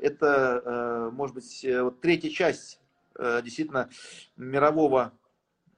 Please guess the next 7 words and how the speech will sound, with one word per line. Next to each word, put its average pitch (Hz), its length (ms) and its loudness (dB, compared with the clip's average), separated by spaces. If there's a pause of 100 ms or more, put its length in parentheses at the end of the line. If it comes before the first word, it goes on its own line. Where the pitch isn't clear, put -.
(100)
искусства, - 500 -6
мирового, 135 520 2 (200)
мировой 160 300 4
этой 165 100 -6
триады 156 320 0
красоты. 143 580 -8 (880)
Поэтому 160 520 -6